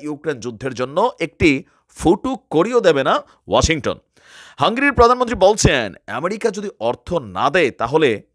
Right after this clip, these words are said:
ইউরোপিয়নরা নিজেদের ইচ্ছাশক্তি দিয়ে এই যুদ্ধের ব্যয় মেটাতে পারবে না। ফলে তখনই এই রাশিয়া ইউক্রেন যুদ্ধের চলমান এই তৃতীয় বছরে আসা যুদ্ধটা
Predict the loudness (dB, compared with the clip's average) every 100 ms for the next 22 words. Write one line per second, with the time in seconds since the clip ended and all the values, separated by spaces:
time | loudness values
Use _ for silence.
0 | _ _ -4 -2 -2 0 0 4 4 2
1 | -4 _ -18 -8 -6 -4 -4 -2 -4 -4
2 | -10 -2 -2 -2 -6 -8 -8 -4 -4 -6
3 | _ _ 0 0 2 -2 2 2 2 -2
4 | -2 4 4 4 2 0 0 2 4 4
5 | 2 0 _ _ -4 0 0 2 2 2
6 | 0 -2 -8 -14 -10 -4 -2 0 -2 -6
7 | -8 -12 -16 -16 -12 -12 -10 -6 -6 -6
8 | -8 -12 -12 -10 -6 -4 -4 -2 0 0
9 | -2 -2 2 4 4